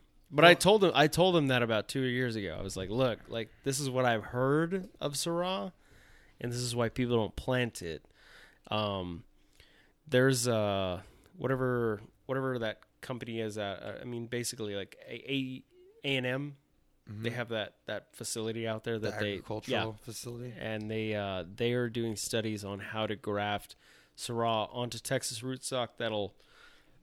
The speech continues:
Speaker 2: Take.
Speaker 1: survive. Right. So, I mean, as soon as they figure it out, I gu-, I guarantee you it's gonna be planted everywhere. But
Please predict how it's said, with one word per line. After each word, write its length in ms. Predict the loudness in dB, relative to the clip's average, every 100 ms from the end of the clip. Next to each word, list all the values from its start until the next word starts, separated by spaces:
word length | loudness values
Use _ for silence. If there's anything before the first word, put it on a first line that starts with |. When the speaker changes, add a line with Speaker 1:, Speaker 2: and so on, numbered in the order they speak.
| _ -8
Speaker 2:
Take. 440 | -6 -6 -8 -12
Speaker 1:
survive. 440 | -6 -2 0 0 -2 -14 _ _ -20 -20 _ _ _ _ _ _ -20 -20 _
Right. 220 | -10 -10 -10 -2
So, 160 | 2
I 140 | 4 4
mean, 160 | 2
as 100 | 4
soon 140 | 4 4
as 80 |
they 100 | 4
figure 260 | 2 2 4
it 60 | 4
out, 160 | 2
I 80 | 0
gu-, 280 | -2 -2 -2
I 40 |
guarantee 440 | 0 4 6 4 0
you 40 | -2
it's 100 | -4
gonna 140 | -6
be 80 | -6
planted 400 | -8 -8 -8 -8
everywhere. 400 | -8 -8 -10 -8
But 240 | -8 -8